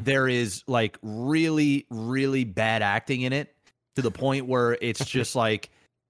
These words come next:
Speaker 1: the acting in the
Speaker 2: Not
Speaker 1: movie
Speaker 2: intentionally bad acting, but,
Speaker 1: It is.
Speaker 2: like,
Speaker 1: I, I, it, I actually think it was
Speaker 2: Okay, so he was
Speaker 1: intentional.
Speaker 2: going
Speaker 1: It's
Speaker 2: that hard for the
Speaker 1: Yeah.
Speaker 2: eighties, nineties thing.
Speaker 1: Yeah, yeah. Like, it was so bad. Like, the beginning was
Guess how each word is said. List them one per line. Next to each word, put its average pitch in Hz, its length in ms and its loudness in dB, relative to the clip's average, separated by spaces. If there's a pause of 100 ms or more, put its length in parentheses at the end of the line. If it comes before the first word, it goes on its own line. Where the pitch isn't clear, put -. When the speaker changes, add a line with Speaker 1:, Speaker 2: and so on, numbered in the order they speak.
(240)
Speaker 1:
the 160 160 0
acting 185 360 0
in 190 80 0
the 151 60 6
Speaker 2:
Not 208 180 10
Speaker 1:
movie 233 120 6
Speaker 2:
intentionally 220 640 4
bad 233 280 6
acting, 240 460 4
but, 202 160 8
Speaker 1:
It - 20 6
is. - 40 6 (240)
Speaker 2:
like, - 200 -10
Speaker 1:
I, 175 180 0
I, 190 140 0
it, 175 260 0
I 180 120 4
actually 190 360 0
think 180 340 -4
it 139 100 -4
was 143 280 2
Speaker 2:
Okay, 175 200 6
so 135 120 4
he 208 140 8
was 208 140 4
Speaker 1:
intentional. 208 160 6
Speaker 2:
going 196 100 8
Speaker 1:
It's 131 80 2
Speaker 2:
that 185 220 10
hard 180 380 6
for 170 120 4
the 165 160 8
Speaker 1:
Yeah. 170 140 10
Speaker 2:
eighties, 160 260 6
nineties 151 440 6
thing. 117 320 2 (120)
Speaker 1:
Yeah, 135 160 4
yeah. 117 220 0 (380)
Like, 165 280 0 (300)
it 170 80 2
was 175 200 2
so 208 300 2
bad. 175 360 0 (120)
Like, 139 160 -6
the 156 60 -6
beginning 175 600 -2 (120)
was 139 340 0